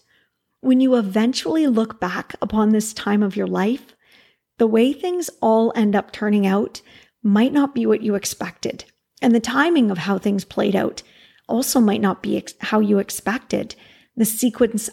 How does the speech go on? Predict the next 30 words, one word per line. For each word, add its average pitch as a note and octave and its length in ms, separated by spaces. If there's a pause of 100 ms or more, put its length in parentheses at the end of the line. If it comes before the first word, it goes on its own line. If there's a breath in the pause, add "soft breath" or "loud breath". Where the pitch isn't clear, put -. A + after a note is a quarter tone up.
of G3 120
events G#3+ 640
likely A3 440
won't G#3 360
be A3 160
what G3 180
you G3 140
expected. - 720 (580 soft breath)
But - 160
when A3+ 220
you E4 120
have F4+ 200
God G#3 280
with G#3 240
you A3 160
wherever G#3+ 520
you B3 220
go, F#3 400 (360 loud breath)
and G#3+ 220
you G3 140
are F#3+ 100
continually B3+ 880
in G3+ 260
conversation G3+ 920
with F#3+ 160
him, F#3+ 240 (360 soft breath)
trusting A#3 540
in C#4+ 120
his D4 160
plan G3+ 460